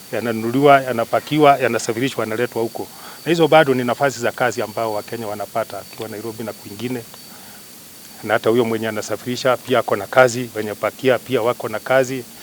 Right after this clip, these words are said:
wenye wanazifunga kwa bales pia wako na kazi. Kwa hivyo huyu mwekezaji kweli amesaidiana na serikali kwa njia kuu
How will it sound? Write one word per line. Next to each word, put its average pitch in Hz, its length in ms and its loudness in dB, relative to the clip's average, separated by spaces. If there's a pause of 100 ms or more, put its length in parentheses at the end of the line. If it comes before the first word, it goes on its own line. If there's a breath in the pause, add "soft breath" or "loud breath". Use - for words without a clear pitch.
(220 loud breath)
wenye 117 180 0
wanazifunga 117 640 0
kwa 113 180 0
bales 131 260 2
pia 131 180 0
wako 123 240 2
na 117 100 0
kazi. 139 380 4 (320 loud breath)
Kwa 147 100 10
hivyo 196 180 12
huyu 190 120 10
mwekezaji 135 580 6
kweli 120 300 -2
amesaidiana 110 640 -4
na 107 120 -6
serikali 113 440 -4
kwa 104 180 -6
njia 107 200 -4
kuu - 260 -8